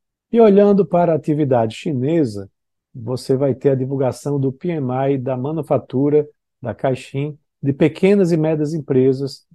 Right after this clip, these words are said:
sendo divulgado já na segunda, onde es-, o mercado espera que o indicador fique estável em cinquenta vírgula dois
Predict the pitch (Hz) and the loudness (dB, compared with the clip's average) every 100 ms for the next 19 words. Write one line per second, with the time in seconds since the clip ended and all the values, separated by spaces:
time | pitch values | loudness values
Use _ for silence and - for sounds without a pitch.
0 | _ - 147 139 135 131 120 131 120 127 | _ -10 -6 -4 -4 -4 -2 -4 -2 -4
1 | 139 135 - 139 123 160 123 92 - _ | -4 -6 -6 -4 -2 0 -2 -6 -12 _
2 | _ _ _ _ 123 120 120 139 160 - | _ _ _ _ -6 -4 -2 -2 -2 -10
3 | _ 131 123 - 135 120 117 - 135 139 | _ -10 -10 -10 -6 -4 -4 -2 0 0
4 | 139 - 120 120 131 147 - _ _ _ | -4 -6 -2 0 0 -4 -8 _ _ _
5 | - 120 127 127 139 147 110 127 127 - | -6 -4 -4 -4 -4 -4 -4 -4 -6 -6
6 | 143 147 - - 110 110 120 147 147 - | -6 -8 -6 -2 -2 -2 -2 -4 -6 -10
7 | 123 - 123 - 175 175 131 127 120 151 | -10 -6 -8 -4 -4 -2 -4 -4 0 0
8 | 107 110 123 123 | 0 -2 -2 -6